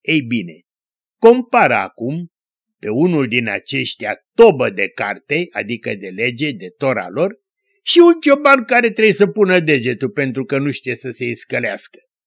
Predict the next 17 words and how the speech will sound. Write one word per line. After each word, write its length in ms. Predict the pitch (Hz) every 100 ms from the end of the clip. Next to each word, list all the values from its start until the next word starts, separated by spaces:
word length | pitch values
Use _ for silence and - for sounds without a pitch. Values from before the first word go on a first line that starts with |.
| _ _ _ _ _ _ -
Uită-te 500 | 269 285 254 202 190
bine 340 | 156 147 113
la 180 | 110 104
amândoi. 580 | 104 107 104 98 - _ _ _ _ _ _ _ _ _
Cărturarul 760 | - 135 - 131 135 139 117 113
acesta 560 | 113 - 127 - 120 117
care 320 | 123 117 110
nu 200 | 143 311
s-a 220 | - 175
sinchisit, 800 | - 143 123 - 113 - 135 - _ _ _ _
nu 280 | 196 277
s-a 280 | 240 - 175
învrednicit 920 | 147 135 123 104 139 123 131 120 151
să-L 200 | 120 113
vadă 300 | 113 135 117
pe 140 | 120 127
Iisus, 440 | 123 120 247 226